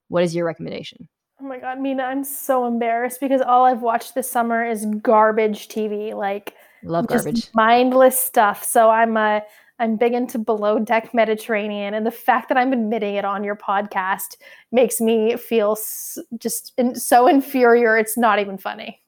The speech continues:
Speaker 1: You and
Speaker 2: But
Speaker 1: Bill
Speaker 2: Below
Speaker 1: Barnwell
Speaker 2: Deck
Speaker 1: ne-,
Speaker 2: Med.
Speaker 1: need to talk about Below Deck. He's a Below Deck guy.
Speaker 2: Yeah, love it. I just, I can't get enough of it. And there's something so fascinating to me about these mega yachts and the people who <laughs> rent the mega yacht versus the people who work on the mega yacht. So,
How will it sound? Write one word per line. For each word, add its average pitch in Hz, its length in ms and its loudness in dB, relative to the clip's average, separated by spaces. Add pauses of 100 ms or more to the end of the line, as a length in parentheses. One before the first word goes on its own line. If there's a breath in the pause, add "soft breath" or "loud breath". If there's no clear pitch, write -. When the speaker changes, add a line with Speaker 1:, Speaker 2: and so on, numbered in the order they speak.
Speaker 1:
You 247 220 0
and 370 80 2
Speaker 2:
But 214 60 4
Speaker 1:
Bill 247 100 6
Speaker 2:
Below 202 140 4
Speaker 1:
Barnwell 196 240 6
Speaker 2:
Deck - 140 2
Speaker 1:
ne-, 170 60 -4
Speaker 2:
Med. 175 200 -4
Speaker 1:
need 180 260 -2
to 165 180 -2
talk 170 240 -2
about 156 160 -6
Below 165 220 -4
Deck. 156 320 -6
He's 190 200 -6
a 208 40 -2
Below 170 260 -4
Deck 151 260 -6
guy. 147 380 -8 (440)
Speaker 2:
Yeah, 254 300 -4
love 247 220 0
it. 240 180 -4
I 262 100 4
just, 240 200 -4
I 269 100 2
can't 262 320 -2
get 269 80 2
enough 240 300 2
of 247 100 -2
it. 233 220 4
And 233 180 2
there's 233 160 2
something 254 400 0
so 247 240 0
fascinating 233 680 -2
to 220 80 -8
me 214 340 -6 (320 soft breath)
about 208 240 2
these 220 200 -2
mega 214 300 2
yachts 208 540 0
and 214 100 -4
the 220 60 0
people 220 440 -2
who 208 300 0
<laughs> 214 60 -6
rent 247 280 4
the 269 80 -2
mega 233 300 2
yacht 226 380 4
versus 220 260 -4
the 220 80 -14
people 220 240 -6
who 226 200 0
work 214 300 -4
on 233 120 0
the 240 60 -4
mega 233 280 -6
yacht. - 380 -4
So, - 460 -10